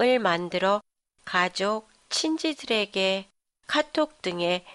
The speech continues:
에스엔에스를 이용해 보내요. 그러면 받은 사람들은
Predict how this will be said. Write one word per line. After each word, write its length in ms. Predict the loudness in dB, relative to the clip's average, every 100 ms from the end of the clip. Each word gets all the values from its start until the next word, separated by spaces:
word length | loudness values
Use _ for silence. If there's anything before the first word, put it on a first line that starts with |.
| _
에스엔에스를 1080 | -2 -2 -2 -2 0 0 -4 -4 -2 0 0
이용해 720 | -4 -4 -4 -4 0 0 0
보내요. 680 | -2 -4 -2 -2 -2 -6 -10 _ _ _ _ _ _ _ _ _ _ _ _
그러면 640 | -2 2 4 4 4 2 -2
받은 540 | -2 0 2 0 0
사람들은 880 | -2 0 2 2 0 0 2 2 0